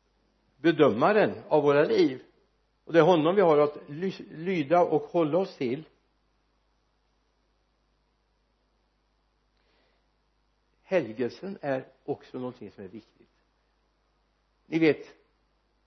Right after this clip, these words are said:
någonting av det mest jobbiga vi kan drabbas av i vår kropp, det är om vi tappar vårt immunförsvar. Och ni vet, eh, antibiot-,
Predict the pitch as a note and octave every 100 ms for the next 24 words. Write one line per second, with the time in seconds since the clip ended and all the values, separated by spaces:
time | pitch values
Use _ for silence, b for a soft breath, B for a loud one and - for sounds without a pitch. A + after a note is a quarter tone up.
0 | _ _ _ _ _ _ _ C#3 D3 C#3
1 | C3+ B2 B2+ C3 A#2+ A2+ - _ _ _
2 | _ _ _ _ A2+ A2 C#3 - G#2+ G#2
3 | A2+ G2+ G#2+ G#2 G2 A#2 A#2 G#2+ G2+ G2+
4 | A2 G#2 G2+ _ _ _ B2 G#2+ A2 G#2
5 | - F#3+ - - _ A#2+ C#3 A#2 A2+ A2
6 | - F#2 G#2+ G#2+ G#2 G2 - A2+ C#3+ F#2+
7 | - A2+ - - E2+ _ _ _ _ _
8 | _ _ _ _ _ _ _ _ _ _
9 | _ _ _ _ _ _ C#3 C3+ B2 A2
10 | A#2+ A#2 A2+ - B2 A#2 B2 C3 B2+ -
11 | C3 -